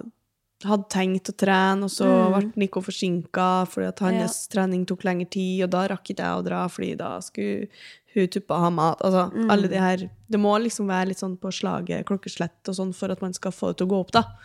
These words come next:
Speaker 2: Mm.
Speaker 1: Og når noe skeier ut, så blir det liksom skjærings i hele sjøen.
Speaker 2: Ja, det er noe med det.
Speaker 1: Mm.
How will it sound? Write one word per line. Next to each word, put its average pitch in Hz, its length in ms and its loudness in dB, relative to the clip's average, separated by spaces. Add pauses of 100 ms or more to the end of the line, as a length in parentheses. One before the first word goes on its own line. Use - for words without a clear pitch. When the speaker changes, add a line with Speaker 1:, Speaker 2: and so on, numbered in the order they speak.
Speaker 2:
Mm. 196 420 -4
Speaker 1:
Og 208 80 -4
når 196 140 2
noe 202 380 -2
skeier 196 500 0
ut, 233 100 -4
så 208 400 0
blir 196 220 0
det 185 100 -2
liksom 196 160 -6
skjærings 180 540 -6
i 196 80 -2
hele 175 400 -4 (180)
sjøen. 196 300 -10 (340)
Speaker 2:
Ja, 196 240 2 (160)
det 190 120 -8
er 208 160 2
noe 202 100 0
med 185 180 -2
det. 190 140 2
Speaker 1:
Mm. 240 220 2